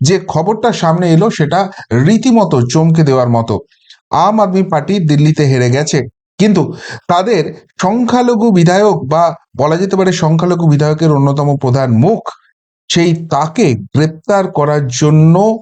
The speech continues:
উঠে পড়ে লেগেছে দিল্লি পুলিশ। কি ঘটনা ঘটেছে, কাকে করার চেষ্টা করা হচ্ছে এবং এটা কেন ইম্পর্টেন্ট?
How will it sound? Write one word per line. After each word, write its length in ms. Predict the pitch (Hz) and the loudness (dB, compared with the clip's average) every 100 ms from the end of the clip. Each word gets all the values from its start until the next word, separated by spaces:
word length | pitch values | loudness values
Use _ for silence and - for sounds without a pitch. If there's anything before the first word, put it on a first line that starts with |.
| _ _ - | _ _ -2
উঠে 280 | 160 185 165 | 0 2 0
পড়ে 220 | 139 143 | 0 0
লেগেছে 400 | 123 113 117 175 | 2 0 0 0
দিল্লি 400 | 175 110 107 104 | 0 2 2 2
পুলিশ। 300 | 95 104 95 - - - _ _ | 0 0 0 -4 -12 -20 _ _
কি 120 | 190 | 0
ঘটনা 340 | 165 165 170 165 | 2 2 2 0
ঘটেছে, 400 | 151 160 160 160 | 2 0 0 0
কাকে 320 | 160 147 180 | -2 -6 -4
করার 260 | 170 165 165 | -2 -2 0
চেষ্টা 260 | 160 165 | -2 -2
করা 180 | 160 151 | -2 -2
হচ্ছে 200 | 156 156 | 0 0
এবং 160 | 151 151 | 2 2
এটা 120 | 160 | -2
কেন 300 | - 131 170 | -4 -2 2
ইম্পর্টেন্ট? 520 | 165 160 151 160 | 2 2 2 -2